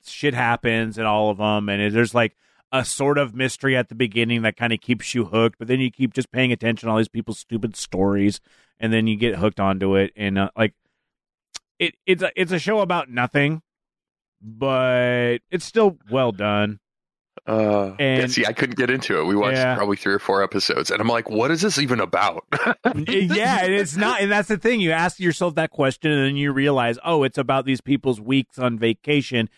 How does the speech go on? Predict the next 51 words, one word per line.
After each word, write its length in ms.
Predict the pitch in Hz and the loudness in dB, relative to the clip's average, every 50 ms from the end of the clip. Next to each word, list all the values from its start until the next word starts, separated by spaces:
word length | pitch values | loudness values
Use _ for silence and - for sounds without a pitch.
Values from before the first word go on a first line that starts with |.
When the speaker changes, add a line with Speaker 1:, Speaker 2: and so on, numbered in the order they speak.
| _ _ _ _ | _ _ _ _
Speaker 1:
It's 200 | - 139 - 131 | -4 -2 -2 0
really 240 | 156 180 170 156 139 | 0 0 2 2 0
Speaker 2:
Right. 60 | 135 123 | 0 0
Speaker 1:
about 240 | 131 123 123 113 117 | 0 0 -2 -2 -4
nothing." 600 | 113 120 123 120 110 - - 101 92 87 87 - _ _ _ _ _ | -4 0 0 0 0 0 -2 -2 -2 -2 -4 -8 _ _ _ _ _
Okay, 240 | 175 185 - 165 156 | -4 -2 0 0 0
Speaker 2:
Right, 180 | 151 151 147 156 | 0 0 0 0
and 100 | 156 170 | 0 0
even, 180 | 175 180 190 | 0 2 2
Speaker 1:
let's 120 | 190 180 165 | 0 0 0
Speaker 2:
like, 80 | 143 | 0
Speaker 1:
watch. 200 | 135 123 113 98 | 0 0 0 0
Speaker 2:
the 60 | 135 | 0
guys 180 | 131 131 135 120 | -2 -2 0 0
that 140 | 135 127 120 | 2 2 2
are 80 | 113 | 2
there 280 | 104 117 120 139 147 131 | 2 0 0 0 2 2
all 140 | 113 104 92 | 2 0 0
the 60 | 98 | -2
time, 260 | - - 90 87 87 | -4 -4 -4 -2 -2
like, 160 | 95 101 98 - | -2 -2 -2 -2
the, 220 | 95 95 90 - - | -2 -2 -2 -4 -4
the, 200 | - 95 - 95 90 | -6 -4 -2 -2 -2
the 100 | - 98 | -2 -2
manager 420 | 98 98 101 107 113 113 110 117 120 | 0 0 0 0 0 0 0 0 0
and 80 | 117 | 0
stuff, 240 | - - 113 110 - - | -2 -4 -4 -4 -4 -2
they 80 | 127 | -2
Speaker 1:
Yeah. 180 | 123 131 135 127 | 0 2 2 2
Speaker 2:
don't 80 | 117 117 | 0 0
even 200 | 131 127 120 113 | -2 -2 -2 0
really, 500 | 113 117 117 113 117 113 107 104 92 - _ _ _ - - _ _ _ _ _ _ _ _ _ - | 0 0 2 2 2 2 2 0 -2 -4 _ _ _ -20 -20 _ _ _ _ _ _ _ _ _ -8
like, 140 | 113 107 - | -8 -4 -2
they 100 | - 110 | -2 0
don't 260 | 113 127 123 110 - - | 0 0 -2 -2 -4 -4
hold, 420 | - - 107 107 107 98 101 - | -2 0 2 2 2 0 0 -4
it's 180 | - 104 - 131 | -6 -4 -2 0
not 140 | 127 117 113 | 0 2 2
like 220 | 120 120 110 - | 0 0 -2 -4
hi-, 220 | - 117 - - - | -6 -6 -8 -6 -4
the 120 | - 101 | -4 -2
whole 180 | - - 120 110 | 0 2 2 2
thing's 240 | - 107 110 110 104 | 2 0 -2 -2 -2
about 260 | 98 107 101 87 - | -2 -2 -2 -2 -4
him 280 | - 98 107 113 104 92 | -4 -2 -2 0 0 2
or 100 | 92 90 | 2 2
any, 260 | 87 92 104 - 143 | 2 0 0 0 2
you 160 | 160 143 139 | 0 2 2
know 60 | 147 | 0
what 120 | 151 151 | 0 0
I 40 | 147 | 0